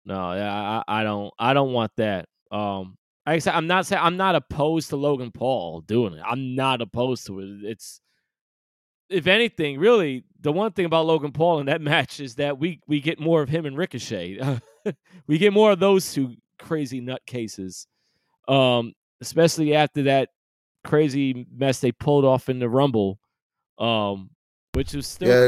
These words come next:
Speaker 1: crazy
Speaker 2: yeah.
Speaker 1: that it
Speaker 2: It looks
Speaker 1: happened
Speaker 2: like
Speaker 1: during
Speaker 2: it's
Speaker 1: a Rumble. <laughs>
Speaker 2: Yeah, I think this is gonna be the closest thing we'll get with a singles match between these two. So, yeah, that, I'm glad that, you know,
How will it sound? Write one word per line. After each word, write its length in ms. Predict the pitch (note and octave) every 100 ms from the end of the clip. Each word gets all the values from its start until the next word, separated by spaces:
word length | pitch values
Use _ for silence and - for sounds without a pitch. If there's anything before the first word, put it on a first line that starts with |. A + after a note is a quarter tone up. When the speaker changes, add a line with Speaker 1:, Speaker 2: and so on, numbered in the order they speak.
| A#2+
Speaker 1:
crazy 180 | A#2
Speaker 2:
yeah. 80 | A#2+
Speaker 1:
that 40 | A#2
it 20 |
Speaker 2:
It 40 |
looks 100 | D3
Speaker 1:
happened 220 | D#3+ D3+ B2
Speaker 2:
like 60 | D#3
Speaker 1:
during 140 | D#3
Speaker 2:
it's 20 |
Speaker 1:
a 40 | C#3
Rumble. 500 | D3 D#3+ G#2 G2+ - C#3+ D3+
<laughs> 200 | C3 -
Speaker 2:
Yeah, 320 | C#3 C#3 A2
I 60 | A#2
think 180 | D#3 C#3
this 120 | C#3+
is 40 |
gonna 160 | D3+ A#2+
be 80 | G#2
the 80 |
closest 340 | - A#2 G#2 F#2+
thing 180 | A2 F#2+
we'll 120 | F#2
get 160 | F#2
with 160 | F#2 D2+
a 40 |
singles 360 | - F#2+ - -
match 140 | D2+ D2
between 160 | - D2
these 160 | C2
two. 160 | D2+ C#2+
So, 400 | C2+ D#2 D2 D2
yeah, 140 | E2+ F#2+
that, 260 | G#2+ -
I'm 120 | G#2
glad 360 | F#2+ G#2 G#2+ A2
that, 320 | F#2 E2+ -
you 80 | -
know, 300 | E2 D2 C2+